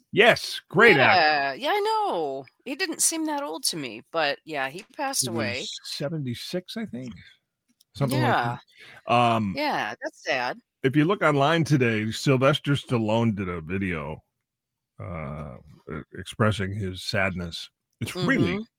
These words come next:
Speaker 1: really heartfelt. Uh, he said the
Speaker 2: That's
Speaker 1: Rocky
Speaker 2: awesome.
Speaker 1: movies wouldn't have been anything without Apollo Creed.
Speaker 2: That's the only one I liked. <laughs> The first one. He was the first one, right?
Speaker 1: Yes.
Speaker 2: He was in the first one?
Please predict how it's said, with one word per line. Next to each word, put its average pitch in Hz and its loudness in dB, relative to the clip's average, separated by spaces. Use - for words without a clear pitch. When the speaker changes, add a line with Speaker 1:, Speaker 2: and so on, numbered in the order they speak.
Speaker 1:
really 135 2
heartfelt. 85 -6
Uh, 90 -6
he 131 4
said 139 6
the 98 -2
Speaker 2:
That's 95 -2
Speaker 1:
Rocky 127 6
Speaker 2:
awesome. 113 8
Speaker 1:
movies 101 0
wouldn't 120 0
have 104 0
been 98 -2
anything 113 0
without 92 0
Apollo 98 0
Creed. 120 2
Speaker 2:
That's - -6
the 233 -4
only 208 -4
one 202 -2
I 180 -2
liked. 175 -2
<laughs> - 6
The - 10
first - -2
one. 147 -6
He 233 -2
was 269 -2
the 233 -2
first 226 -4
one, 139 -6
right? 139 -6
Speaker 1:
Yes. - 0
Speaker 2:
He 220 -14
was 185 -6
in 180 -6
the 175 -6
first 185 -6
one? 196 -12